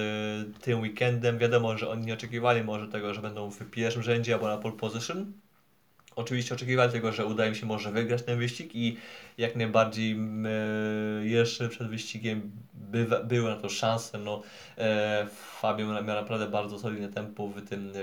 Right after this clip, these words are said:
w treningach, szczególnie w czwartej sesji.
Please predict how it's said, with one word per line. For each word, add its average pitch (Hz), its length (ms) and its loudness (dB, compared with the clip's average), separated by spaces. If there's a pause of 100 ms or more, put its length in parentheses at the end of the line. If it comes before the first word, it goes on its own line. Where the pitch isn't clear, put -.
w 95 100 -18
treningach, 107 680 0
szczególnie 104 380 -6
w - 40 -14
czwartej 104 320 -6
sesji. 117 640 0